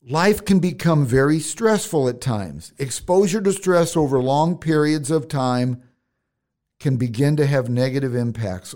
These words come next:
on your mental and physical health. On top of that, it's just anything but pleasant. If you are currently stressed out,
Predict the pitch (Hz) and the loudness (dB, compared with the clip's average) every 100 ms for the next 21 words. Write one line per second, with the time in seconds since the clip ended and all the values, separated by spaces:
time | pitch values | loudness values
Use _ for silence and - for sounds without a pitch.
0 | - 110 104 104 113 151 165 165 156 160 | -8 -4 -2 -2 0 -2 -2 -4 -6 -10
1 | 131 135 131 120 113 - 98 101 82 85 | -8 -6 -4 -4 -6 -12 -10 -8 -10 -12
2 | _ _ _ _ _ _ _ - 127 123 | _ _ _ _ _ _ _ -4 -2 0
3 | 165 180 180 147 127 127 127 - _ 175 | 0 0 0 -2 0 0 0 -8 _ -8
4 | - - 202 190 - - - 208 214 170 | -6 -6 -2 -2 -4 -12 -6 0 0 0
5 | 170 156 151 147 - _ _ _ - - | -2 0 0 -2 -2 _ _ _ -16 -6
6 | 185 - 147 - _ _ _ _ _ _ | -4 -4 -8 -10 _ _ _ _ _ _
7 | _ _ _ - 139 151 226 240 240 - | _ _ _ -8 -4 0 4 4 2 0
8 | 220 240 254 240 247 220 - 214 214 196 | 2 4 4 0 -2 -4 0 2 2 0
9 | - 175 123 - _ | 0 2 0 -4 _